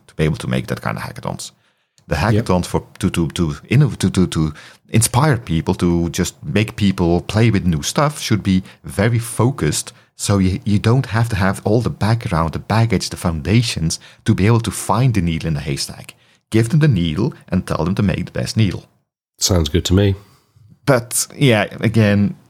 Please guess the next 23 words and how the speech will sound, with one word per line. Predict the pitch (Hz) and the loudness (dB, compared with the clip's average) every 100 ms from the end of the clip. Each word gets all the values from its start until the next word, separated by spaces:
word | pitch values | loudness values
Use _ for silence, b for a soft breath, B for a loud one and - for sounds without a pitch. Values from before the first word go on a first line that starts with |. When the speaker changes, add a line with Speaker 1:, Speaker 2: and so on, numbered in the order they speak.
| _ _ 98 | _ _ -4
Speaker 1:
the | 101 101 98 | 0 2 2
composition | - 117 98 82 117 117 | 2 0 0 0 0 2
of | 101 | 0
the | 92 | 0
teams | - 98 | 0 0
is | - - | 0 0
also | 90 - 92 | 0 0 0
very, | 92 95 - - | 0 0 -2 -2
uh, | 92 85 | -2 0
important, | 92 92 92 101 110 | -2 0 0 0 -2
'cause | 90 92 | -2 -2
in | |
the | 82 | -2
article, | 90 104 113 87 85 - B B - | 0 0 -2 -4 -4 -6 B B -2
one | 101 | 0
of | 95 | 2
their, | 98 92 87 80 | 4 2 2 2
uh, | 87 85 | 2 2
cons-, | 78 87 - | 0 -2 0
uh, | 87 85 78 67 - - | 0 2 0 -4 -8 -4
observations | - - 87 104 110 92 | -2 0 2 2 2 2
was | 85 76 | 2 0
that | 87 85 82 | -2 -2 -2